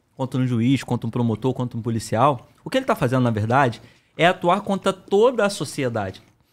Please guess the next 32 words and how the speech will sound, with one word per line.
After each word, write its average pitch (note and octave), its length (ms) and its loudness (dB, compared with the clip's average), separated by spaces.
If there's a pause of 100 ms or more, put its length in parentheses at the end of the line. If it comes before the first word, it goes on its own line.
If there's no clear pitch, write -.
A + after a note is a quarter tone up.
(160)
Porque G3+ 200 0
quando A#3+ 200 0
ele A3+ 100 4
ataca F3 320 2
um E3 60 2
policial, C#3+ 720 -2
ele D#3+ 140 -4
tá F#3+ 100 -4
atacando G3+ 340 -2
todo G3 300 2
mundo. A#2+ 280 -2 (540)
Porque - 200 0
ele, A3 260 4
ele G3 180 4
disse G3+ 240 0
o A3+ 40 -2
seguinte, F#3 360 0
"Olha, C3 220 0
eu E3 100 4
não G#3 160 4
respeito D#3+ 460 2
as C3+ 80 0
suas A2+ 240 0
leis A#2+ 440 -2 (640)
e C4 120 0
estou B3+ 300 2
desafiando A#3 680 0
você F#3 480 -2 (340)
a B3 140 2
me B3+ 80 0
fazer B3+ 300 0
cumpri-la." C#4 460 -4